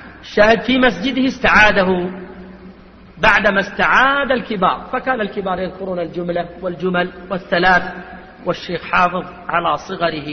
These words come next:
لما استعاد الشيخ منه أعاد عليه الموعظة كما ألقاها الشيخ. يقول الشيخ عبد الله رحمه الله: "فوجدت حافظا حافظا على اسمه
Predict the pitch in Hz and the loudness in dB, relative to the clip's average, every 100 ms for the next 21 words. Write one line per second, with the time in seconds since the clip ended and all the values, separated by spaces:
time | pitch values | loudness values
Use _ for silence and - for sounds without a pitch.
0 | 139 156 170 160 151 - 139 160 165 147 | -8 -8 -8 -8 -10 -6 -2 0 -2 -4
1 | - - 156 - 165 202 202 - - - | -10 -8 -6 -2 0 0 -2 -8 -16 -20
2 | - - - 160 139 190 208 175 147 147 | -20 -20 -8 -4 0 0 0 -4 -6 -8
3 | 135 156 185 208 170 151 151 151 151 190 | -6 -6 -6 -8 -10 -10 -10 -10 -8 -8
4 | 233 226 - 175 254 - - - - 302 | -8 -8 -10 -4 -6 -6 -14 -20 -6 -4
5 | 339 294 - 175 - 135 120 - 104 95 | -4 -4 -2 -2 -2 -6 -6 -14 -18 -18
6 | - - - - - - - - - 127 | -20 -20 -20 -20 -20 -20 -20 -20 -14 -8
7 | 170 156 - 165 - 139 131 147 139 139 | -4 -4 -4 -6 -4 -6 -4 -4 -2 -4
8 | 139 147 135 135 170 156 160 147 143 190 | -4 -4 -6 -2 -2 0 -2 -2 -2 -6
9 | - 151 139 - 160 175 175 202 226 226 | -8 -14 -10 -2 0 0 -4 -2 -2 -2
10 | - - - - 165 165 185 202 202 208 | -10 -20 -18 -14 -4 0 2 0 0 -2
11 | 208 196 220 220 262 262 - - - 151 | -4 -4 -4 -2 -2 -4 -14 -18 -2 0
12 | 165 160 165 180 139 | 0 -4 -4 -4 -4